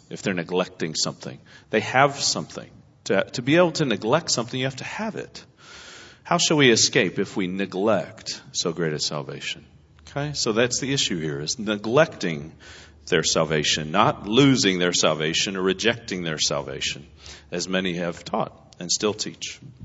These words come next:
Um, Warren Wiersbe says about neglect, and this is, this is important, this is beautiful. I loved, when I read this, I said, "I gotta share this." It's just a ver-, uh, it's just one sentence, two sentences. "More spiritual problems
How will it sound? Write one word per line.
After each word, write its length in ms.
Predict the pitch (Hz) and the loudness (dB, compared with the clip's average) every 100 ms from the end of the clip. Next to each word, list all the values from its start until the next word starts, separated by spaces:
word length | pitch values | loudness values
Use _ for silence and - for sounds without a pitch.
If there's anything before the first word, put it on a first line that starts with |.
| - - - _ _ - - - - - - - - - 120 | -18 -20 -20 _ _ -10 -10 -10 -12 -12 -14 -16 -18 0 6
Um, 560 | 120 120 120 117 117 | 10 10 10 8 8
Warren 220 | 165 220 | 10 10
Wiersbe 520 | 165 156 196 175 139 113 | 10 12 12 10 6 6
says 360 | - 110 113 | 8 8 8
about 280 | 117 117 107 | 8 8 8
neglect, 540 | 107 104 107 92 92 | 6 6 6 6 4
and 100 | 107 | 0
this 200 | 123 160 | 2 2
is, 180 | 151 143 | 2 2
this 200 | 139 139 | 2 2
is 120 | - | 2
important, 400 | 110 92 131 78 | -2 -2 -2 -2
this 160 | 87 - | -2 -2
is 100 | 104 | -4
beautiful. 540 | 95 107 123 90 82 | -2 2 2 2 0
I 80 | 80 | 0
loved, 340 | 92 113 123 - | 4 4 4 0
when 180 | 101 | 0
I 40 | 113 | 4
read 220 | 117 120 | 4 4
this, 180 | 113 - | 4 2
I 60 | |
said, 220 | 80 98 80 | 0 0 0
"I 100 | 139 | 0
gotta 140 | 233 | -4
share 260 | - - 85 | -2 0 0
this." 240 | 73 - | -2 -2
It's 120 | 87 | -2
just 200 | - - | -2 -2
a 40 | 98 | 2
ver-, 300 | 110 101 113 | 4 6 6
uh, 140 | 113 | 6
it's 160 | 104 - | 6 2
just 180 | 139 | 2
one 220 | 131 135 135 | 2 2 4
sentence, 540 | 131 - 110 - - - | 2 2 0 0 -2 -8
two 140 | - 131 | -4 0
sentences. 600 | - - - - - - | 0 0 -2 -2 -2 2
"More 160 | 123 | 6
spiritual 560 | 165 - 160 175 180 185 | 6 6 8 8 8 6
problems 960 | - 135 101 95 98 107 - - - | 10 10 10 8 0 2 2 2 -4